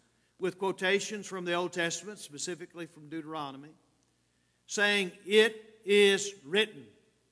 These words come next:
Now, this phrase, "It is written," could easily be translated, "It stands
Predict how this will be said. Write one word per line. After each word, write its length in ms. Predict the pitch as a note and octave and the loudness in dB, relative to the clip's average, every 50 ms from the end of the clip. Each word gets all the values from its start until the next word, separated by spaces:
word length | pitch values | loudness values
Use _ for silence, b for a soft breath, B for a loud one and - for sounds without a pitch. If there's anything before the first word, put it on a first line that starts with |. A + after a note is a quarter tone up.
| _ _ _ _ _ _ _ _ _ _ _ _ _ _ _ _ _ _ _ _ _ _ _ _ _ _ _ _ _ _ - | _ _ _ _ _ _ _ _ _ _ _ _ _ _ _ _ _ _ _ _ _ _ _ _ _ _ _ _ _ _ -12
Now, 520 | D#3 D#3+ D#3+ D#3+ D#3 D3+ D3+ C#3+ C#3+ B2 - - D#3 | -6 -4 -2 -2 0 -2 -2 -4 -8 -10 -16 -12 -8
this 160 | F#3 A3 G#3+ | -6 -6 -6
phrase, 420 | - - G#3+ G#3+ G3+ F3+ D#3 B2+ D3+ | -6 -6 -4 0 0 0 0 -2 0
"It 200 | G3+ G3 G3 F#3 | 0 2 4 4
is 180 | E3 C#3+ B2+ | 2 0 -2
written," 460 | C#3 D#3+ F#3 G3+ F#3+ D3 C#3 C#3+ D3 - - | -4 -4 -4 -4 -4 -6 -12 -20 -18 -14 -12
could 140 | D#3 D3 | -8 -6
easily 480 | D#3 F#3 G#3 G3 C#3 E3 D3+ D3+ D3+ D3 | -6 -4 -4 -6 -6 -8 -8 -8 -8 -8
be 180 | C#3 C#3+ D3 C#3+ | -10 -12 -14 -12
translated, 800 | - E3+ E3+ E3 E3 D#3 - - D3+ D3+ C#3 C3 C3+ D3+ D3 D3 - _ _ _ _ _ _ _ _ _ _ _ _ _ _ _ _ _ _ _ _ _ _ _ - | -8 -6 -6 -6 -6 -6 -8 -8 -8 -8 -8 -8 -10 -14 -16 -18 -20 _ _ _ _ _ _ _ _ _ _ _ _ _ _ _ _ _ _ _ _ _ _ _ -6
"It 440 | F3 F#3 G3 F#3 F#3+ - - - - | -4 -2 -2 -4 -6 -14 -20 -16 -12
stands 1120 | - - - - - G#3 G#3+ G#3+ G#3 F#3+ E3 C#3+ C3 A#2+ A2+ A2 G#2 A2 A2 - - - | -12 -12 -10 -6 -2 -2 0 0 0 0 -2 -4 -6 -12 -16 -20 -20 -20 -20 -20 -20 -20